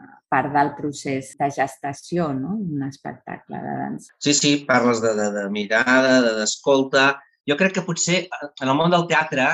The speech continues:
Speaker 2: el que abans es deia dramaturg o co-, con-,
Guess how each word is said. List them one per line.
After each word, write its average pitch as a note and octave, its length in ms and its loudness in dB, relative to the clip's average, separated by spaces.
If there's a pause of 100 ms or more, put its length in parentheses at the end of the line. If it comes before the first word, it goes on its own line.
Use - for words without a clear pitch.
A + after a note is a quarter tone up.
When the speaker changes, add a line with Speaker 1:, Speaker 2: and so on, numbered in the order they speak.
(220)
Speaker 2:
el A2+ 120 -6
que B2 120 -2
abans C#3+ 300 4 (160)
es A2 200 -4
deia B2 180 4
dramaturg B2 580 0 (180)
o G#2 180 -2 (180)
co-, G#2 300 -8
con-, G#2+ 260 -6